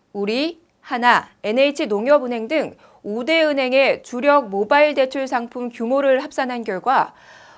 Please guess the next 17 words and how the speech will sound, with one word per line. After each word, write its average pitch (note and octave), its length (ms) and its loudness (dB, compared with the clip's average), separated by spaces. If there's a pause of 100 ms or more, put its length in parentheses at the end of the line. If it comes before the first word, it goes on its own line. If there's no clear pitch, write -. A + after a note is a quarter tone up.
(120)
올해 D4 320 8
일월 E4 440 2
한 D4 180 0
달간 C#4 400 0
판매액이 B3+ 760 -4 (240)
총 E4 420 -4
칠천칠백사십구억 D4+ 1600 -2
원으로 G3+ 440 -2
집계됐는데요. G3+ 880 -6 (640)
월간 C4+ 400 6
판매액을 D4+ 720 0
연간 B3 480 0
기준으로 B3 640 0
환산하면 A#3 720 -4 (320)
구조 B3+ 540 2
이천구백팔십팔억 C#4 1400 -4
원으로 G#3 400 -2